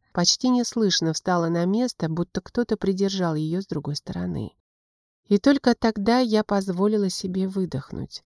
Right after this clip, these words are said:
Воздух в комнате был спёртым, тяжёлым, и я сделала несколько шагов к окну,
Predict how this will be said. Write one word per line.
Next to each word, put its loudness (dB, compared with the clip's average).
Воздух 0
в -20
комнате -2
был 0
спёртым, -6
тяжёлым, 0
и -2
я -2
сделала 0
несколько 0
шагов -2
к -14
окну, 0